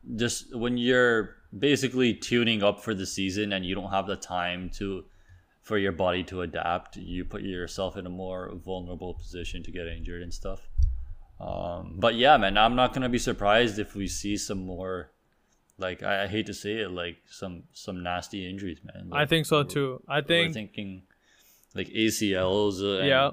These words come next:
Speaker 1: M C Ls,
Speaker 2: Yeah.
Speaker 1: Achilles. I, I don't know, man.
Speaker 2: Yeah, I think, I think you're putting a lot of p-,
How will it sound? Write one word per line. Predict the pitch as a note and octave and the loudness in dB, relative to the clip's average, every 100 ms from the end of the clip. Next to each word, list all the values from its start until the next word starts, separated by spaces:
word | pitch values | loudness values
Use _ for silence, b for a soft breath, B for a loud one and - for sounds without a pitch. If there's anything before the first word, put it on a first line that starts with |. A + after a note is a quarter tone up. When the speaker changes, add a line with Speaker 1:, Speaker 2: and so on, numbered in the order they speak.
| - | -2
Speaker 1:
M | G2 G2 | -6 -6
C | - G2 F#2 | -6 -4 -4
Ls, | F2+ F#2 F#2 F#2 F2 F2 E2 | -4 -4 -4 -4 -8 -12 -12
Speaker 2:
Yeah. | C3 B2+ B2 - | -8 -6 -6 -8
Speaker 1:
Achilles. | G2 - - G2+ F#2+ G2 G2 F#2+ - | -12 -12 -6 -4 -2 -2 -2 -4 -8
I, | F2+ - F#2+ F#2 | -10 -8 -6 -4
I | |
don't | F#2+ | -4
know, | G2+ G2 | -4 -6
man. | F2 F2 F2 _ - | -8 -12 -16 _ -8
Speaker 2:
Yeah, | D3 D3 | 0 2
I | C#3+ | 2
think, | C#3+ F#3+ - - | 2 0 0 2
I | E3+ | 4
think | G#3 G3+ | 4 2
you're | A3 | 2
putting | F#3+ G3 G3 F#3+ | 2 4 4 4
a | E3+ | 4
lot | D#3 D#3 E3 | 2 6 6
of | F3+ - | 4 0
p-, | E3+ | -4